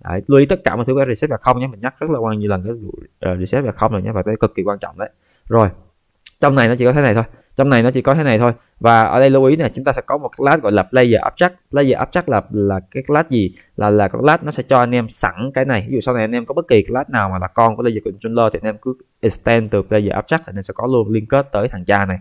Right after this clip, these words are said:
Anh em thấy nhá. Trong này mình không có liên kết tới thằng cha, nhưng mà trong inspector nó vẫn có liên kết tới thằng cha này để sau này dễ tương tác.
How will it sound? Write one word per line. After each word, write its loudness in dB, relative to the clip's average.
Anh -6
em 0
thấy 0
nhá. -6
Trong 4
này 4
mình -2
không -2
có 0
liên 0
kết 4
tới -2
thằng -4
cha, 2
nhưng -8
mà -10
trong -8
inspector -2
nó -8
vẫn -6
có -2
liên 0
kết 2
tới 0
thằng -10
cha 0
này -6
để -6
sau -14
này -4
dễ -4
tương -4
tác. 0